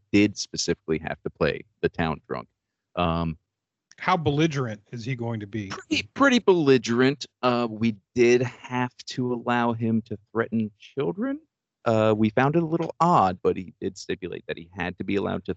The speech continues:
Speaker 1: threaten children at some point. So,
Speaker 2: So is, so is this a children's movie?
Speaker 1: uh, it is a movie with children in it. Um, they're very, um, well, let, let's get to the children, okay? So this town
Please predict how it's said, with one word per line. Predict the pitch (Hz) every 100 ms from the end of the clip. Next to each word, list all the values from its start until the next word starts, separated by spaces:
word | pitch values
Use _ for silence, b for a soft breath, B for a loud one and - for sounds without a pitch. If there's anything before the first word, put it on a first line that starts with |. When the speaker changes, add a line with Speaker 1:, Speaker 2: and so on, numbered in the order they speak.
| _
Speaker 1:
threaten | 90 - 87
children | - 82 78 - -
at | -
some | - - -
point. | - _ _
So, | 220 196
Speaker 2:
So | 139
is, | 131 151
so | -
is | 143
this | 143
a | 131
children's | 113 - 170 151 131 127 107 117
movie? | 135 147 127 95 - - _ _ _ - _
Speaker 1:
uh, | 135 135 131
it | 139
is | 120 113
a |
movie | 104 98 92
with | 82 87 -
children | - 87 85 85 - -
in | 95 98
it. | 175 - - - _ _ _ _ 110
Um, | 101 95 95 92 92 - _
they're | 110 101
very, | 101 101 95 85 _ _
um, | 98 92 85 85 _ _
well, | 151 170 -
let, | 160 - _ -
let's | - -
get | 139 -
to | 90
the | -
children, | - - _ 73
okay? | 113 135 208 339 _ _ _ -
So | - 175 165 - _ _ _ _ _ -
this | 196 -
town | - 165 156 147